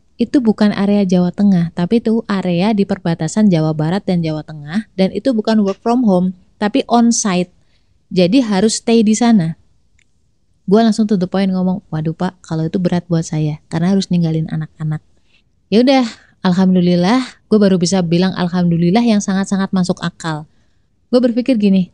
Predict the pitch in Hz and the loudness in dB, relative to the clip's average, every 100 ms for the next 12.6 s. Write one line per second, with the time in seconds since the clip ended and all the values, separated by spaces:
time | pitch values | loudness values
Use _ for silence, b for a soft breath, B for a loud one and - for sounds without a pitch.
0 | - 180 160 175 254 226 196 175 185 196 | 0 0 2 2 2 0 0 2 2 2
1 | 165 175 185 165 165 165 156 156 196 233 | -2 -4 -6 -4 -2 -2 -2 2 4 4
2 | 349 - 254 196 196 196 208 208 208 196 | 2 2 2 4 2 0 -4 -2 0 0
3 | 180 190 175 196 233 202 180 - 185 160 | 2 0 2 4 4 2 0 0 0 0
4 | 165 170 170 214 240 - 220 190 190 180 | 0 0 2 0 0 -4 -2 0 0 0
5 | 202 294 359 277 277 277 294 311 294 262 | -2 0 -2 0 0 2 -2 0 0 0
6 | 180 165 156 B B B 175 170 160 165 | 0 -2 -4 B B B -2 0 -2 -4
7 | 165 165 160 156 151 165 208 220 226 165 | -4 -2 -2 -4 -2 -2 0 0 0 -2
8 | 165 156 160 202 247 247 233 - 185 175 | -2 0 0 0 2 2 0 -2 -2 -2
9 | - 233 254 262 262 226 b b 220 214 | -2 0 2 2 0 -2 b b 2 4
10 | 220 240 247 226 277 277 269 _ _ _ | 4 2 2 2 2 2 -4 _ _ _
11 | - 208 196 202 196 196 196 - 254 269 | -2 0 0 0 0 0 -2 -4 -2 0
12 | 269 269 214 202 220 | 0 0 0 2 0